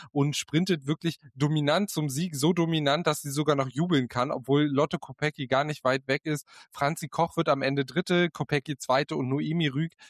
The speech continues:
gewinnt hier ihr drittes Rennen diese Saison und das war verdammt beeindruckend.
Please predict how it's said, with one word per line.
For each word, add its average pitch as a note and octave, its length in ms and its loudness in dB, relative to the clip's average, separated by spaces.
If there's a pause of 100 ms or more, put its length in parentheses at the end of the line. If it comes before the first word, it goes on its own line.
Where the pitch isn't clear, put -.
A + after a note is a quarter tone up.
(140)
gewinnt C#3+ 320 0
hier F3 260 2
ihr C#3 160 0
drittes D3+ 380 -2
Rennen D3+ 260 0
diese D3 280 -4
Saison C3+ 420 2 (240)
und D3 240 0
das C#3+ 220 0
war C#3 220 4
verdammt C#3 340 0
beeindruckend. D#3 720 0